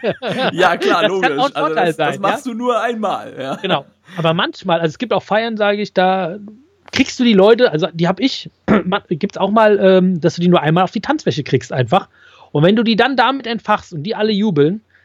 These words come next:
Speaker 2: dann hast du eigentlich die, die Party schon gerockt. Und die Leute
Speaker 1: Ja.
Speaker 2: sind hin des Brautpaars zufrieden und das hat schon gereicht sogar. Die, das, dieses eine Mal richtig mit allen zusammen.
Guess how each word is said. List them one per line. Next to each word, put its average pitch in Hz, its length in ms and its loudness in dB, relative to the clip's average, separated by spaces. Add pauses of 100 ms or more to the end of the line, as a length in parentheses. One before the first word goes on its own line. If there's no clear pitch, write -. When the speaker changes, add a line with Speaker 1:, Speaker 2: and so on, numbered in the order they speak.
(120)
Speaker 2:
dann 147 180 -2
hast 208 180 -6
du 202 60 2
eigentlich 190 180 0
die, 151 160 -6 (100)
die 160 100 -6
Party 185 320 -2
schon 170 200 -2
gerockt. 127 560 -8
Und 156 160 2
die 156 60 8
Leute 185 340 6
Speaker 1:
Ja. - 40 2
Speaker 2:
sind 175 360 0 (300)
hin 185 120 2
des 165 140 -4
Brautpaars 165 400 0
zufrieden 202 500 2
und 160 100 -2
das - 140 -2
hat - 140 -6
schon 175 180 -4
gereicht 151 540 -2
sogar. 143 260 2
Die, 156 180 -2
das, 175 120 -6
dieses 233 220 -4
eine 226 260 2
Mal 208 380 4 (260)
richtig 180 380 0
mit 175 180 -2
allen 190 200 2
zusammen. 147 480 -2